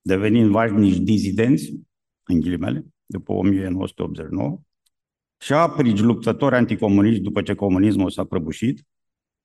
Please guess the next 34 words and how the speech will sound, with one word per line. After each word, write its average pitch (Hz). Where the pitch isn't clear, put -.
romancerul 156
Nicolae 175
Breban 151
s-a 160
opus 151
radical 160
sistemului 107
de 101
tristă -
amintire 110
încă 117
din 120
o 120
mie 120
nouă 120
sute 117
șaptezeci 117
și -
unu, -
fiind 107
marginalizat 110
și -
atacat 104
atât 110
înainte 156
de 135
optzeci 135
și 127
nouă, 131
cât 127
și 135
după 113
căderea 104
regimului. 85